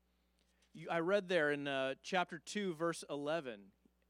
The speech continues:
"Indeed, the day of the Lord is terrible and dreadful. Who can endure it?" Just like you see, first God shows them these locusts, and then it's an army. So also,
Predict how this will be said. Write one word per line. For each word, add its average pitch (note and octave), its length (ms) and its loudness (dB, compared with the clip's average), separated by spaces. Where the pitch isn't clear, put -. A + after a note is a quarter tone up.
"Indeed, E3 500 -6
the E3 80 -6
day D3+ 300 -2
of F#3 100 -6
the D#3 100 -6
Lord D#3+ 340 -2
is B2+ 220 -8
terrible F3+ 640 -6
and C3+ 160 -8
dreadful. B2+ 680 -2
Who G3 180 0
can F#3+ 180 -4
endure D3 460 -4
it?" - 260 -12
Just G3 280 -4
like C4 200 -4
you F#3+ 120 -10
see, F#3 400 -6
first G3 380 -4
God F3 220 2
shows F#3 320 2
them D#3 160 -2
these B2+ 200 -6
locusts, G3+ 580 2
and E3+ 200 0
then F#3+ 180 2
it's F3 180 -2
an C#3+ 120 -2
army. G#3+ 600 2
So A3+ 320 2
also, E3+ 760 -2